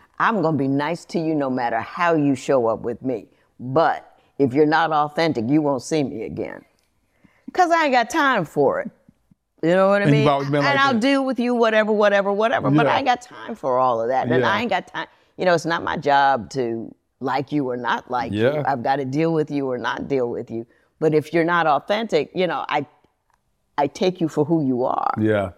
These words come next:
Speaker 1: D-, because I don't have time.
Speaker 2: So in the dating process, y'all got married two years later.
Speaker 1: Two years, yeah.
Speaker 2: Was it anything, like, in that two years where you feeling like he was taking too long,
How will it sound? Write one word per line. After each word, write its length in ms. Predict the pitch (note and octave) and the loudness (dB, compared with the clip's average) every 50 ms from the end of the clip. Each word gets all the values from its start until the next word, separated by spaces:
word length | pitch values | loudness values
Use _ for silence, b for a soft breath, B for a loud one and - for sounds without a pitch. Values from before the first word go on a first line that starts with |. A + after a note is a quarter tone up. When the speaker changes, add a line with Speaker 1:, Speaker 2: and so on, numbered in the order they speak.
| _ _ _ _ _ _ _ _ - | _ _ _ _ _ _ _ _ -8
Speaker 1:
D-, 260 | C3+ C3 F3+ - - - - E3+ D3+ | -2 -2 -2 -2 -2 -12 -4 2 2
because 680 | D3 D3 - D3+ C#3+ C#3 C3 B2 - - - _ _ _ _ _ _ _ _ _ _ _ _ _ _ _ _ _ _ _ _ _ _ _ _ _ _ _ _ _ - | 2 2 2 2 0 0 0 -2 -6 -14 -20 _ _ _ _ _ _ _ _ _ _ _ _ _ _ _ _ _ _ _ _ _ _ _ _ _ _ _ _ _ -10
I 100 | - E3 | -6 -4
don't 140 | E3+ F#3 D#3+ | -2 -2 -2
have 180 | D#3 D3 G3 - | -4 -6 -10 -12
time. 480 | - - F#3+ F#3 E3 A#2+ - - _ _ _ _ _ _ _ | -14 -20 -18 -18 -18 -18 -18 -20 _ _ _ _ _ _ _
Speaker 2:
So 200 | _ - C#3+ D3+ | _ -2 0 0
in 120 | D3+ C#3+ | 2 2
the 60 | C3+ B2+ | 2 2
dating 420 | A#2+ A#2+ C#3 D3+ D3+ D3 C#3 A#2+ | 2 2 0 2 0 0 -2 0
process, 580 | - B2+ A#2 A#2 A2 - - A#2+ A#2 A2 - - | 0 0 2 2 0 -2 -2 -2 -2 -2 0 0
y'all 100 | C3+ C3 | 0 0
got 220 | C3 B2 B2 A#2+ | 2 0 0 0
married 240 | B2+ B2 A#2 A2 - | 0 -2 -2 -2 -4
two 100 | - D3+ | -4 -4
years 260 | C3 B2 A#2+ A#2+ A2+ | -2 0 -2 -2 -2
later. 440 | A2+ A2+ G2+ F#2+ F2+ F2 F2 F2 _ | -4 -4 -6 -6 -8 -12 -14 -16 _
Speaker 1:
Two 140 | _ - D#3 | _ -4 -4
years, 300 | C#3 A2 E2 C2 - _ - | -4 -4 -6 -10 -16 _ -10
yeah. 140 | G#2+ F2 A#2 | -6 -2 2
Speaker 2:
Was 200 | C3+ C#3 C3 C3 | 2 2 4 4
it 140 | D3 C#3+ | 2 2
anything, 800 | C#3+ C#3 D3 D3 C#3+ C#3 C3 C#3+ C#3 C#3 C3+ C3+ C3 C3 C3 B2 | 4 2 2 4 2 2 2 0 0 2 2 2 2 0 0 0
like, 400 | A#2 B2 A#2+ A#2 A2+ A#2 A#2 - | 0 2 2 2 2 0 -2 -2
in 140 | B2 C3 C#3 | -2 -2 0
that 180 | C3+ B2+ A#2+ - | 0 0 -2 -2
two 160 | - D#3 C#3+ | 0 2 2
years 460 | C#3 C3+ C3+ C3 C3 B2+ B2+ B2+ A#2+ | 4 4 4 4 6 4 4 2 2
where 120 | A#2+ A#2+ A#2 | 0 0 0
you 140 | A#2 C3 C3 | 2 2 0
feeling 320 | B2+ - D3 B2+ B2+ B2 A#2+ | 0 2 2 2 2 2 2
like 360 | A#2+ A#2+ A#2+ A#2 A#2 G#2 - | 2 2 2 2 0 -2 -2
he 120 | - C#3 C3 | -2 0 0
was 160 | A#2 G#2+ - | 0 -2 -2
taking 300 | - B2 A#2 A2+ B2+ A#2+ | -2 -2 -2 -2 -4 -6
too 120 | - C#3 | -4 -4
long, 380 | B2 B2+ C3 C#3 D3+ F#3 G3 | -2 0 0 -2 -2 -4 -8